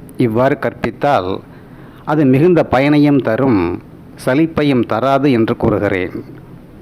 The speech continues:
உதாரணத்திற்காக, ஒரு சில சாத்திர நூல் கலை சொற்களை உங்கள் முன்னே வைக்கின்றேன். ஏதாவது புரிகின்றதா என்று முதலில் பாருங்கள். அத்வைத சம்பந்தம்,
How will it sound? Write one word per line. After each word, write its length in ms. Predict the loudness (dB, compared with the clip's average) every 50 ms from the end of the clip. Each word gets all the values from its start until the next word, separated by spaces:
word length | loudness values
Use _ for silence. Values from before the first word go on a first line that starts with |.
| -20 -20 -20 -20 -20 -20 -20 -20 -20 -20 -20 _ _ _ -20 -20 -20 -20 -20 -20 -20 -20 -20 -20 -18 -10 -4
உதாரணத்திற்காக, 920 | -2 0 0 2 2 2 0 -2 -2 -2 -6 -6 -4 -4 -2 -2 -2 -2 -2 0 0 0 0 -2 -4 -6 -8 -16 -20 -20 -14 -6 -2
ஒரு 240 | 0 2 2 2
சில 280 | 2 2 0 2 0 0
சாத்திர 520 | 0 -2 -2 -2 -2 -2 0 0 2 2
நூல் 300 | 2 2 2 2 0 0
கலை 280 | -2 -2 -2 0 -2 -2 -2
சொற்களை 480 | -2 -4 -4 -2 -4 -2 -2 0 0 0 0 -2 -4 -6 -18 -12 -4
உங்கள் 260 | 0 2 4 4 4 2
முன்னே 320 | 2 2 4 4 2 2
வைக்கின்றேன். 760 | 2 0 0 -2 -2 -2 0 0 0 0 0 -2 -2 -2 -4 -6 -8 -10 -12 -18 -20 -20 -20 -20 -20 -20 -20 -20 -20 -20 -20 -20 -20 -20 -20 -20 -20 -12 -4 0
ஏதாவது 540 | 0 2 2 2 4 4 4 2 2 0 -2
புரிகின்றதா 680 | -2 0 0 2 2 4 4 4 4 2 2 2 2 2
என்று 280 | 2 2 0 0 0 0
முதலில் 360 | 0 0 0 0 -2 -2 -2
பாருங்கள். 500 | -2 -2 -2 -2 -2 -2 -4 -4 -6 -8 -10 -18 -20 -20 -20 -20 -20 -20 -20 -20 -20 -20 -20 -20 -20 -20 -20 -20 -20 -20 -20 -20 -20 -20 _ _ -20 -20 -20 -20 -20 -20 -20 -20 -20 -20 -20 -20 -14 -10
அத்வைத 640 | -8 -8 -6 -4 -2 0 2 2 2 2 2 2 0
சம்பந்தம், 800 | 2 2 0 2 2 2 2 2 2 2 2 0 0 -2 -2